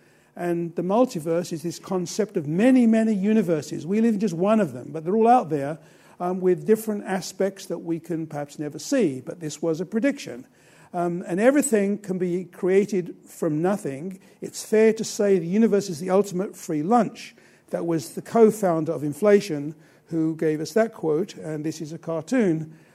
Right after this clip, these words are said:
uh, indicating the, uh, how hard it is, without waving your hands, to explain the size of the universe. Okay,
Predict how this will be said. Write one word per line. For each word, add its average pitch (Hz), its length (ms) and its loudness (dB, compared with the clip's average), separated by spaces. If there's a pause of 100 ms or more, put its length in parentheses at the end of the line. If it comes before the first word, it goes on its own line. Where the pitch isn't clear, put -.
uh, 165 160 -4 (240)
indicating 175 1000 0
the, 165 320 0
uh, 160 260 0 (280)
how 196 180 -2
hard 254 380 4
it 208 100 6
is, 208 460 6 (360)
without 190 280 0
waving 196 360 8
your 180 160 4
hands, 151 600 2
to 160 100 -8
explain 175 460 0
the 160 80 -2
size 175 380 -2
of 151 100 -6
the 156 80 -2
universe. 160 580 2 (360)
Okay, - 380 0